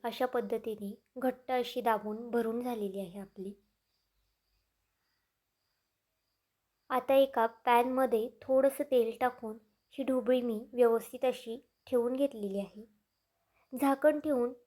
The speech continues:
दोन ते तीन मिनटं आपल्याला ढोबळी छान शिजून द्यायची आहे.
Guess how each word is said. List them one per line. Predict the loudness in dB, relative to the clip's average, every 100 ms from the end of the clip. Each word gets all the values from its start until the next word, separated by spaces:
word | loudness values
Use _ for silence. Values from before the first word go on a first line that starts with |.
| 0
दोन | 6 6 4
ते | -2
तीन | -4 -4 -2
मिनटं | -2 -2 -2
आपल्याला | -4 -2 -4 -2 -2
ढोबळी | -4 -2 -4 -4
छान | -8 -8
शिजून | -8 -6 -4 0
द्यायची | 0 -2 -8
आहे. | -16 -14